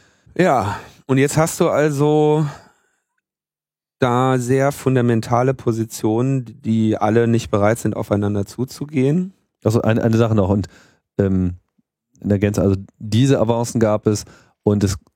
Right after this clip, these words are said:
Speaker 2: ist halt auch grundsätzlich einfach so, in dem Moment, wo es um sexuelle,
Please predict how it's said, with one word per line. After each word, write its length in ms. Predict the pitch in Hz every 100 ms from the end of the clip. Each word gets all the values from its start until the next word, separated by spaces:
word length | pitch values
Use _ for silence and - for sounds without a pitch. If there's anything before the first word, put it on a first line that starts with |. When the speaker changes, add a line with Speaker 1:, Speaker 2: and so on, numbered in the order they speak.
| _ _ _ -
Speaker 2:
ist 200 | 120 -
halt 140 | 113
auch 200 | 95 110 -
grundsätzlich 680 | - 101 101 98 - 98 -
einfach 300 | 85 - 85
so, 300 | - 78 82
in 120 | 80
dem 120 | 90
Moment, 320 | 98 92 90 90
wo 140 | 85
es 100 | 90
um 340 | - 85 85 87 _ _ _ -
sexuelle, 880 | - 107 - 101 95 98 92 92